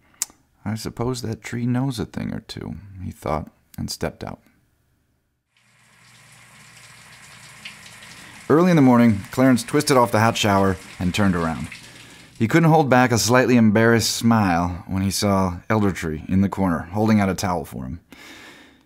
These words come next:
He grabbed it, and when a branch was held out for him to steady himself as he stepped out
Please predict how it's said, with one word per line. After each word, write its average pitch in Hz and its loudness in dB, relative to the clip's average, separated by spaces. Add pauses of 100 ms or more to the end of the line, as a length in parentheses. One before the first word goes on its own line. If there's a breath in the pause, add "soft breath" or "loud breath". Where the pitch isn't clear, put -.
(140 loud breath)
He 139 0
grabbed 113 4
it, 110 -2 (140)
and 117 4
when 117 6
a 110 4
branch 143 2
was 120 -2
held 120 4
out 107 2
for 62 -8
him 57 -8
to - -8
steady 120 0
himself 90 -4
as 87 -8
he 90 -12
stepped 95 -4
out 82 -4